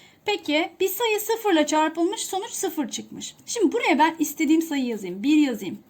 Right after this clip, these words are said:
beş yazayım, eksi beş yazayım, eksi bin yazayım. Sonuç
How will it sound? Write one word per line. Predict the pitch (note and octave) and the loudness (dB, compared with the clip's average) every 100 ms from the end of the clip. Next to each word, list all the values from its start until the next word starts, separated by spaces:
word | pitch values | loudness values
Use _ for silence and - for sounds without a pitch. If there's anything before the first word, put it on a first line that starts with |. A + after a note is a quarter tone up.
| _ | _
beş | D4 D4+ D#4 | 0 0 0
yazayım, | C4 G#3+ - - | -2 -4 -8 -12
eksi | - C4 - D4+ | -12 -8 -2 2
beş | D4 - | 2 0
yazayım, | A3+ A3 C#4 - - - - - | -4 -4 -4 -6 -12 -20 -20 -2
eksi | E4+ - F4+ C4+ | 0 0 -2 0
bin | C#4 D4 | 4 4
yazayım. | C4 G#3+ - - - _ _ _ | 4 0 -8 -10 -12 _ _ _
Sonuç | - G#4 D4+ D4+ | -2 2 2 0